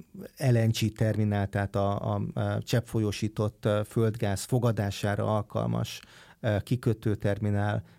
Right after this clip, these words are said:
eh, Nyugat-Európában, elsősorban Németországban, ami korábban nem állt rendelkezésre. Eh, mindeközben azt látjuk, hogy a, eh, a szállítói kapacitások rendelkezésre állnak, tehát van elég tankerhajó,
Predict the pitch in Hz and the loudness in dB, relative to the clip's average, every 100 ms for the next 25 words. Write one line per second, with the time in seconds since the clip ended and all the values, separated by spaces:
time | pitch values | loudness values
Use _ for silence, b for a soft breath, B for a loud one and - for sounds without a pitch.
0 | b 104 104 110 104 - 104 107 101 98 | b -2 2 2 2 0 0 0 0 0
1 | 98 98 98 - - 98 104 107 104 98 | 0 0 -2 -6 -6 -4 0 0 0 -2
2 | 104 - 104 101 104 107 - 123 107 101 | -4 -2 -2 -2 -2 -4 0 2 2 0
3 | 104 101 - b - 117 127 123 127 123 | -2 -2 -6 b 0 4 4 2 2 2
4 | 123 123 123 117 123 113 - 117 107 B | 2 0 0 0 2 0 0 0 0 B
5 | B B B 117 110 104 110 - _ - | B B B 0 2 2 0 -4 _ -6
6 | - 143 127 113 - 107 104 107 107 - | 2 4 4 2 2 0 0 0 2 0
7 | 107 98 - 104 - 104 101 101 - b | -2 -2 -2 -4 -2 -2 0 -2 -6 b
8 | b - 101 98 - - 127 117 117 120 | b -4 0 0 0 0 2 2 2 0
9 | 110 110 - - 120 - 98 110 - 123 | 0 -2 -4 -6 -6 -4 -4 -6 -2 0
10 | 151 139 127 110 117 - 117 107 104 104 | 0 0 0 0 -2 -2 0 2 2 0
11 | 95 - - 113 113 110 101 - - 131 | -2 -4 -4 0 0 0 -2 -6 -4 -2
12 | 127 123 117 117 110 110 | 0 -2 -2 -2 -2 -2